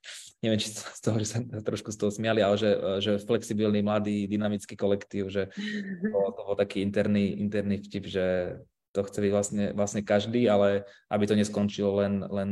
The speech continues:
na tom, v tom životopise, aby to tak naozaj bolo. A, a tak, a určite úprimnosť do toho, do toho inzerátu, lebo ten človek to zistí prvý týždeň, ako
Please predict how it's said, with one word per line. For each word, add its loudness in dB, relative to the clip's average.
na -2
tom, -4
v -14
tom -6
životopise, -4
aby 0
to -14
tak -4
naozaj -2
bolo. -2
A, -4
a 0
tak, -2
a 2
určite 2
úprimnosť 0
do -10
toho, -6
do -6
toho -4
inzerátu, 2
lebo -2
ten 0
človek 2
to -4
zistí -4
prvý 2
týždeň, 0
ako -8